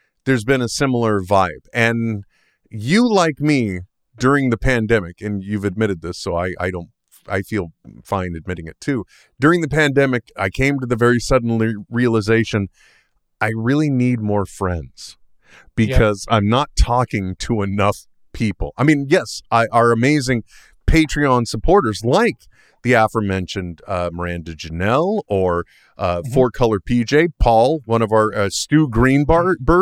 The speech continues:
Speaker 1: one of our amazing supporters. Um, you know, all of you are the reason why I do get on and do some things exclusive for the Patreon. And, uh, but it's, it's always the conversation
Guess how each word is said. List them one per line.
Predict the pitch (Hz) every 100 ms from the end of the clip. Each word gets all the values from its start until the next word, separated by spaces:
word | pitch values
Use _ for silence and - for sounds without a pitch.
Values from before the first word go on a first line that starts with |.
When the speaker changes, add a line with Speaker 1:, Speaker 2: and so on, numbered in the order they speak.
| 185
Speaker 1:
one | 143
of | 135
our | 135
amazing | 127 127 131 131
supporters. | 123 113 113 123 131 170 - - _ _ -
Um, | 110 113 113 117 _ _ _
you | 135 135
know, | 117
all | - 147 180
of | 160
you | 139 180
are | 147
the | 123
reason | 123 135 117 113 110 95
why | 110 113 110 107 104 _ _ _ _
I | - 117
do | 113 101 143
get | 117 117
on | 107 107 107
and | 101 98
do | 104 104 95
some | - 139 139
things | 113 110 98 95
exclusive | 104 - 180 196 104
for | 104
the |
Patreon. | 95 135 147 101 85 80 -
And, | 110 101 98 98 98 92 -
uh, | 98 92 90 - 107
but | 139 131
it's, | 131 - -
it's | 139
always | 160 185 226
the | 147
conversation | - 147 156 127 120 - 113 110 - 85